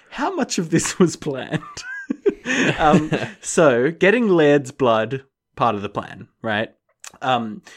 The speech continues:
Speaker 1: Rose clearly broke a lot of mirrors to take away any escape that wasn't inside the circle. Makes sense. Corvidae went to get a mirror. That all kind of was obviously part of the plan.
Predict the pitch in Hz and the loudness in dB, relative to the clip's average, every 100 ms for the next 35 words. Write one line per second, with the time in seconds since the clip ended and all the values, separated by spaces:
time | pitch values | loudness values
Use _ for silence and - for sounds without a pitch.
0 | - - 143 156 156 165 165 170 143 135 | -12 0 2 2 0 0 2 2 4 2
1 | 131 139 135 120 - 120 117 120 - - | 2 0 0 0 -2 -2 -2 -2 -6 -4
2 | 117 113 117 110 104 104 101 - - 120 | -4 0 0 0 -2 -4 -6 -10 -12 -10
3 | - 117 104 - - 101 110 107 101 98 | -4 -2 -2 -6 -10 -6 -6 -6 -8 -6
4 | 107 95 - - 101 95 139 _ _ _ | -6 -6 -8 -8 -6 -6 -8 _ _ _
5 | - 98 - 95 113 - - 123 120 110 | -10 -10 -8 -10 -10 -10 -4 -2 0 0
6 | 110 107 - 107 101 101 98 113 107 101 | -2 -6 -4 -4 -2 -6 -4 -4 -2 -4
7 | 113 98 95 - - 104 101 104 101 - | -4 -6 -8 -16 -10 -6 -4 -4 -4 -6
8 | 101 101 95 95 - 90 113 | -8 -8 -10 -10 -12 -10 -10